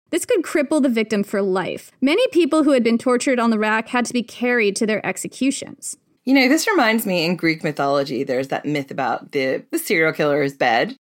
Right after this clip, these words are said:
Speaker 2: where if you were too small, he would stretch you out so that you could fit into his bed. And if you were too tall, he would make you smaller.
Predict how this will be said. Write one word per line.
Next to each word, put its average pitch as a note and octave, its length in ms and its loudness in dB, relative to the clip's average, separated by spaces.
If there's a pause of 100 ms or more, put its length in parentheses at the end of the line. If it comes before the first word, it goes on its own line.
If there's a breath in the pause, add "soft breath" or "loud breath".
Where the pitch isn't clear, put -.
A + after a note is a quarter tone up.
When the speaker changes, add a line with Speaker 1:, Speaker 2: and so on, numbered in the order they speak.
Speaker 2:
where F3 200 2
if E3+ 80 -2
you F#3 160 0
were F#3+ 100 0
too G#3 260 -6
small, F3+ 560 0
he C4 220 0
would D#3+ 460 -2
stretch - 640 -6
you D3 160 -2
out C#3 580 0
so F3+ 200 -2
that E3+ 80 -4
you E3+ 120 -2
could D#3 140 -6
fit C3 200 -4
into C#3 320 -4
his C#3+ 220 -8
bed. B2+ 480 -4
And C#3+ 160 -4
if C#3 80 -6
you C#3+ 120 -4
were C3+ 100 -2
too D3+ 240 -6
tall, C3 560 -4 (160)
he D#3+ 220 -6
would C#3 360 -2 (100)
make C3+ 240 -10
you C#3+ 60 -10
smaller. A#2+ 360 -6